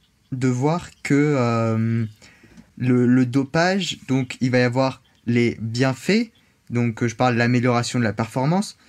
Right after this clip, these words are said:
ce qui est plutôt négatif dans l'esprit sportif, mais aussi, euh, les impacts négatifs. Par exemple, on peut voir, euh, que de nombreux athlètes qui ont été, euh, attrapés pour dopage ou qui, euh, sont suspectés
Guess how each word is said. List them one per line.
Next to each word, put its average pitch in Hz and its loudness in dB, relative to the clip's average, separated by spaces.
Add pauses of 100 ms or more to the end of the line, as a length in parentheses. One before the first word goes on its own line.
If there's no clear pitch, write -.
(100)
ce - -16
qui - -2
est 117 4
plutôt 123 -2
négatif 123 0
dans 110 0
l'esprit 107 -4
sportif, 147 -4 (480)
mais 139 2
aussi, 170 -2 (420)
euh, 117 2
les 123 2
impacts 139 -2
négatifs. 131 -2 (320)
Par 110 -2
exemple, 131 -2
on 110 -2
peut 110 -6
voir, 123 0
euh, 113 0 (420)
que 135 0
de 127 2
nombreux 131 2
athlètes 147 -2 (720)
qui 143 2
ont 127 2
été, 123 0
euh, 110 2 (100)
attrapés 127 -2
pour 120 -6
dopage 156 -2
ou 131 -2
qui, 143 0
euh, 120 2 (300)
sont - -4
suspectés 156 -2